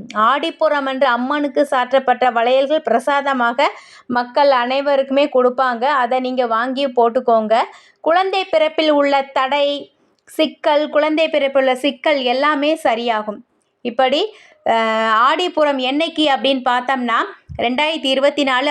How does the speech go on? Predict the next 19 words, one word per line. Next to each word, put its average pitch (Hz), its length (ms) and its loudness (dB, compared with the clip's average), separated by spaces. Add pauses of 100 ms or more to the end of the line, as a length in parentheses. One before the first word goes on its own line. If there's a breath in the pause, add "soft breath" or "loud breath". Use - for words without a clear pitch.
(160)
ஆகஸ்ட் 302 420 -2 (220)
ஏழு 262 280 2 (460)
புதன்கிழமை 285 680 0
அன்று 247 280 0 (540)
வருது. 214 360 0 (380 soft breath)
இப்ப - 180 -4 (160)
ஆடி 370 260 0
மாதம் 339 420 -4
பூர-, 381 540 2 (340)
பூரம் 339 400 0
நட்சத்திரம் 277 540 0
என்னைக்கு 285 400 -2
பிறக்குதுன்னா, 247 580 0 (220)
ஆகஸ்ட் 302 440 -2 (120)
ஆறாம் 262 380 0
தேதி 269 300 0 (120)
ஆறு 277 260 2
நாப்பத்தொன்னு 240 560 -2 (120)
செவ்வாய்க்கிழமையே 269 760 0